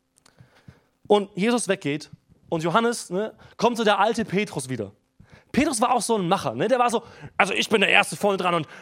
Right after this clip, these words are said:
wenn alle anderen, ne, alle anderen können dich verlassen, sind alle Schlappschwänze, ich,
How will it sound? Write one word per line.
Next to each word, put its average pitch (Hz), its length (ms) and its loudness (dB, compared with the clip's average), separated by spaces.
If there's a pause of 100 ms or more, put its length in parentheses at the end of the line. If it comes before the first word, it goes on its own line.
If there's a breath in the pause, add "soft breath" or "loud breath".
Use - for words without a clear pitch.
(140 loud breath)
wenn 208 180 2
alle 233 280 2
anderen, 226 360 2
ne, 214 220 4
alle 226 200 4
anderen 214 240 0
können 202 200 0
dich 190 80 -4
verlassen, 196 320 0
sind 190 100 -2
alle 190 220 2
Schlappschwänze, 196 580 0 (260 loud breath)
ich, 262 600 0